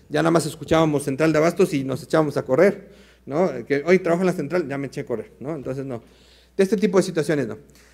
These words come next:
Eh, la otra es que el, el paciente también colabore y tenga suficiencia de insumos. Bueno, aparte de lo que nosotros podemos hacer, darle sus medicamentos,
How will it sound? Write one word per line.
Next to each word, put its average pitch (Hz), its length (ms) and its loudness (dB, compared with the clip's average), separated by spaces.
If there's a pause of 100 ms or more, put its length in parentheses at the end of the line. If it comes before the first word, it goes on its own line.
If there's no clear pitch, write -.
(220)
Eh, 170 240 6
la 180 160 6
otra 233 280 6
es 208 420 6 (460)
que 214 640 8
el, 165 240 -2
el 170 100 -2
paciente 202 500 2
también 180 800 4 (300)
colabore 185 880 8 (480)
y 165 140 -10
tenga 196 280 4
suficiencia 175 640 0
de 175 80 4
insumos. 180 560 2 (120)
Bueno, 160 180 0
aparte 196 240 4
de 214 40 10
lo - 100 6
que 160 80 -2
nosotros 165 280 -2
podemos 175 380 2
hacer, 175 480 2 (320)
darle 160 240 0
sus 160 140 -6
medicamentos, 156 1080 2